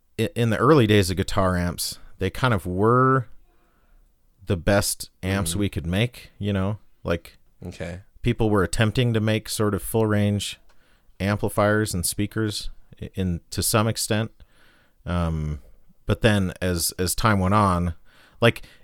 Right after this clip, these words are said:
Speaker 1: it, it's easy to know, like, if, if my voice, if I'm speaking into a microphone and it's being amplified, uh, it's easy to tell that if it doesn't sound like my voice would sound if you're standing next to me and talking.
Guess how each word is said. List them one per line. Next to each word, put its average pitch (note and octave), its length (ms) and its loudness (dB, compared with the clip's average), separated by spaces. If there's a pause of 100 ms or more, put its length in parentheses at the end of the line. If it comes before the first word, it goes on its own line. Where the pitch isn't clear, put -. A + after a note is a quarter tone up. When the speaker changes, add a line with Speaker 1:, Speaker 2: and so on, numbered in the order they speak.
Speaker 1:
it, C3 220 -2
it's B2+ 240 2
easy C#3 320 6
to A#2+ 160 0
know, A2 560 2
like, G2+ 320 0
if, - 320 -2 (140)
if A#2+ 180 0
my A#2+ 220 6
voice, A2+ 340 2
if - 160 -4
I'm A2+ 140 2
speaking B2 420 0
into A2+ 160 2
a G2+ 60 4
microphone A#2+ 640 0 (380)
and G#2 140 0
it's F#2+ 160 -2
being G2+ 400 0
amplified, G2+ 720 0 (960)
uh, E2+ 300 -2 (300)
it's - 280 -4
easy G#2 340 0
to - 160 -4
tell F#2+ 360 0
that F2 180 -4 (280)
if F2+ 140 -6
it F2 120 -4
doesn't F#2 360 2
sound F2+ 340 0
like F2 200 -2
my F2 200 -2
voice E2 520 -4 (180)
would F2 180 -6
sound F2 320 -2
if - 120 -10
you're D#2+ 120 -4
standing D#2+ 380 -6
next D#2 220 -8
to F2 60 -8
me D2+ 60 -6
and D2+ 100 -10
talking. D#2+ 420 -2